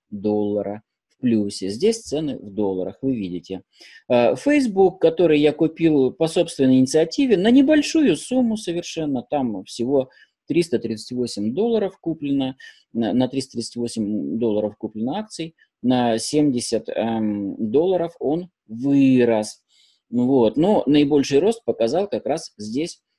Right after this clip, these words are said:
Facebook. Вот. Ну и Nvidia Corporation, э, я просто по рекомендации буквально купил,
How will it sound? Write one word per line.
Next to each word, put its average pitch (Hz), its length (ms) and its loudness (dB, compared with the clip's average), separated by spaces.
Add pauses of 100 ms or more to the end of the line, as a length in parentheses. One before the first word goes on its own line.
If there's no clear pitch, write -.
(120)
Facebook. 135 720 -2 (840)
Вот. 139 320 2
Ну 185 200 0
и 156 460 2
Nvidia 139 580 2
Corporation, 185 800 0
э, 120 920 0
я 143 240 -4
просто - 340 -8
по - 100 -6
рекомендации 135 680 -6
буквально 117 460 -6
купил, 214 420 -6